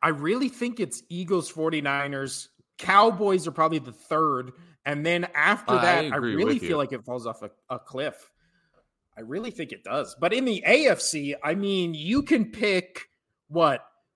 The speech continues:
Speaker 1: Let's see. We can talk Chiefs, obviously, Bengals, Bills. We talked about those. But then there's Ravens, Jaguars, uh, Jets, obviously, because of the Aaron Rodgers stuff. We'll talk about them in a minute.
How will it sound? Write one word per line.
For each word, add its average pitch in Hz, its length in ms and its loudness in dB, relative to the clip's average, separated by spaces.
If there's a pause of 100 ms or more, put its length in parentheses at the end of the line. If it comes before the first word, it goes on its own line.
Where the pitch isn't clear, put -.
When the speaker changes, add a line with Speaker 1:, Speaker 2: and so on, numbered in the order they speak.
(140)
Speaker 1:
Let's 147 240 0
see. 156 220 -2
We 160 180 -4
can 202 160 -6
talk 180 480 4 (160)
Chiefs, 240 720 -2
obviously, 151 640 0
Bengals, 160 480 -2
Bills. 147 380 -4
We 151 80 -10
talked 165 280 -2
about 147 200 -2
those. 131 340 -2 (300)
But 165 180 0
then 226 220 4
there's 190 340 0 (280)
Ravens, 202 1000 -2 (440)
Jaguars, 190 1200 0 (320)
uh, 131 500 0 (1400)
Jets, 175 500 0
obviously, 185 640 0
because 160 380 -8
of 147 60 -6
the 143 100 -4
Aaron 131 180 -4
Rodgers 131 340 -4
stuff. 143 220 -6
We'll 147 80 -10
talk 127 200 -6
about 120 180 -8
them 139 160 -6
in 143 80 -8
a 143 40 -10
minute. 147 320 -8